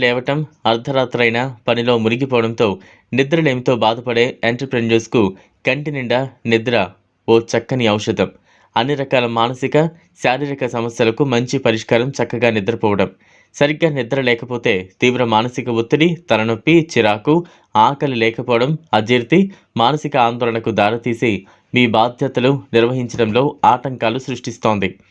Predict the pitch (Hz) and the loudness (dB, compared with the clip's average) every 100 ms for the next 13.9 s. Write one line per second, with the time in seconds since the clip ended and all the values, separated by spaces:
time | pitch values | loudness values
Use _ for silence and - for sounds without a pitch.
0 | _ _ _ _ _ _ _ _ 117 131 | _ _ _ _ _ _ _ _ -2 0
1 | 160 160 139 135 147 - 127 131 131 123 | 0 0 -2 0 -2 -2 0 0 2 0
2 | 143 - 127 117 120 117 120 92 - - | 0 -2 -2 2 0 0 0 -2 -6 -2
3 | 120 131 123 117 143 143 _ 107 120 139 | -2 0 -2 0 -2 -4 _ 0 0 0
4 | 143 120 113 123 113 123 131 117 - 107 | -4 -6 -4 -2 0 0 0 -2 0 -2
5 | 98 - _ _ _ 127 135 135 98 - | -2 -4 _ _ _ -2 0 0 -2 -4
6 | _ _ - 131 - 151 131 113 101 131 | _ _ -2 -2 0 0 2 0 2 0
7 | 147 - - 123 127 127 117 117 117 110 | -2 -8 -4 -2 -2 0 0 0 -4 -8
8 | - 98 104 _ _ _ _ _ _ _ | -2 -2 -2 _ _ _ _ _ _ _
9 | _ _ _ _ _ _ _ _ _ _ | _ _ _ _ _ _ _ _ _ _
10 | _ _ _ _ _ _ - 123 175 170 | _ _ _ _ _ _ -2 -2 -2 0
11 | 143 113 123 110 92 98 _ _ 117 147 | 2 2 0 -2 -2 -10 _ _ 0 0
12 | 156 147 127 131 135 123 139 127 120 117 | 0 2 2 2 -2 -2 0 -4 -4 -6
13 | 107 123 117 98 90 _ _ - 127 | -4 -2 2 0 -2 _ _ 0 2